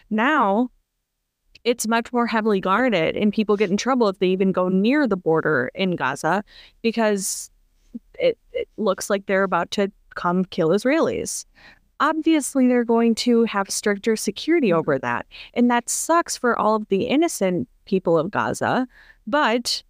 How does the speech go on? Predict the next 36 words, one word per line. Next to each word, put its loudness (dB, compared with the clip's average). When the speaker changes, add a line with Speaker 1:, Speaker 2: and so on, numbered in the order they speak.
Speaker 1:
when 2
terrorists 0
don't 0
usually 2
wear 2
uniforms 0
and 0
they 2
try -2
and 2
make -2
themselves -2
look -2
like 0
innocent -4
civilians 0
up -2
to 0
the -2
point -2
where 0
they 0
kill, -2
obviously 2
Israel's 0
going 0
to 0
have -2
to -2
do 2
what 0
it -2
does 0
and -2
profile -2
people. -2